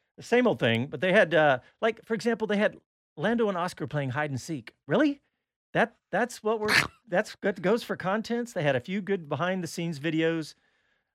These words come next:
Speaker 1: um, and, you know, they just weren't that much better. I gave them a C plus. If you go to their channel, there's some, there's some decent ones there.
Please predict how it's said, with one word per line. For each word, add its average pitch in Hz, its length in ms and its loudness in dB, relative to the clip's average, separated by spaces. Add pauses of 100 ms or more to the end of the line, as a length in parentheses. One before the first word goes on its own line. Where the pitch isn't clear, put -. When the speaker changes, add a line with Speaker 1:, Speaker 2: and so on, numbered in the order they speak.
Speaker 1:
um, 123 500 0 (140)
and, 165 220 -6 (200)
you 202 80 -6
know, 202 80 -2
they 208 80 -6
just 208 220 -8
weren't 196 220 -4
that - 140 -2
much - 180 -10
better. 220 220 0
I 110 100 -4
gave 139 240 -2
them 151 160 -2
a 131 60 0
C 180 460 -12
plus. 151 540 -4
If 135 100 -10
you 147 60 -8
go 156 140 0
to 170 60 -2
their 165 120 -4
channel, 139 320 -6
there's 233 180 -4
some, 127 240 -6 (520)
there's 160 120 -14
some 135 140 -10
decent 117 320 -10
ones 95 240 -14
there. 90 420 -10